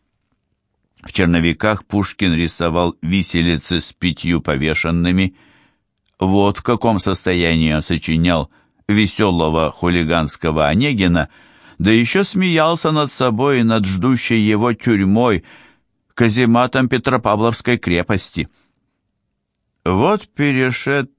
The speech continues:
через мост Кокушкин, опёршись жопой о гранит, сам Александр Сергеевич Пушкин с месье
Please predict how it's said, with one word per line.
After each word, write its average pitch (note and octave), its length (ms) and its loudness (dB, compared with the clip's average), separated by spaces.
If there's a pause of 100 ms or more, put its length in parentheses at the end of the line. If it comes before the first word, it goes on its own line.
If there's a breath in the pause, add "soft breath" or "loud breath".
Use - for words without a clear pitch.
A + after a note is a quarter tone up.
(200)
через G#2+ 380 0
мост A#2+ 480 0
Кокушкин, D3+ 960 -2 (760 soft breath)
опёршись G2+ 920 0
жопой F2 540 0
о D#2 80 0
гранит, D#2 640 -2 (320 loud breath)
сам G3 400 0
Александр F3 500 0
Сергеевич D#3+ 560 -2
Пушкин D3+ 520 -2
с - 160 -8
месье A2 580 0